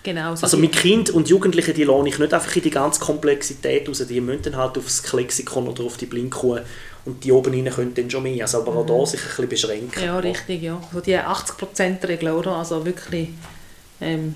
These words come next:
Speaker 1: man holt einfach viel raus. Mit, mit dem ersten Aufwand holt man mal viel raus.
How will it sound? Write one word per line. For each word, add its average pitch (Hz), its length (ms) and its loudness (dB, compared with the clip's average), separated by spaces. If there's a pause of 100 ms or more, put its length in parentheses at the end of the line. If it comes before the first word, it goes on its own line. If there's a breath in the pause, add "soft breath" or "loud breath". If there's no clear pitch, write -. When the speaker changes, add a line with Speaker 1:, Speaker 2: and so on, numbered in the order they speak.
Speaker 1:
man 165 120 -4
holt 165 200 2
einfach - 220 -6 (220)
viel 208 220 -2
raus. 180 140 0 (240)
Mit, 170 140 -8 (280)
mit 185 280 -6
dem 196 180 -4
ersten 233 300 6
Aufwand 175 480 2
holt 180 160 0
man 165 100 -4
mal 160 120 -4
viel 151 220 -10
raus. - 200 -16